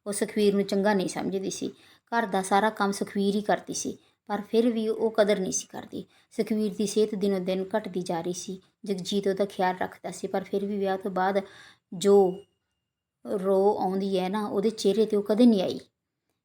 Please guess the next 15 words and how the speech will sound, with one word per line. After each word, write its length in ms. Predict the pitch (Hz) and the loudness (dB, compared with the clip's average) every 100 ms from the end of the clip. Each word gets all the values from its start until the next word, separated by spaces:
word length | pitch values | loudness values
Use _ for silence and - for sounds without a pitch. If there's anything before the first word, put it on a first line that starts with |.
| 196 | 2
ਦਿਸਦੀ 520 | 202 202 196 220 220 - | 2 2 -2 -4 -4 -2
ਆਂਢ 240 | 202 220 | 0 0
ਗੁਆਂਢ 320 | 208 202 208 | 2 2 2
ਦੀਆਂ 220 | 202 214 | 0 -2
ਔਰਤਾਂ 360 | - 196 190 196 | -2 -2 -2 -4
ਸੱਸ 260 | 190 185 - | -2 -4 -4
ਤੋਂ 140 | 196 | -8
ਪੁੱਛਦੀਆਂ, 480 | 196 190 185 190 202 | -6 -6 -6 -4 2
"ਨਹੀਂ 140 | 254 | 4
ਤੇਰੀ 360 | 262 208 202 214 | 4 2 4 4
ਨੂੰ 280 | 247 262 262 | 6 4 0
ਇਉਂ 240 | 226 226 220 | -4 -4 -2
ਕਿਉਂ 240 | 226 226 | -2 -2
ਰਹਿੰਦੀ 360 | 226 240 262 208 | 0 2 2 0
ਹੈ? 180 | 185 | -4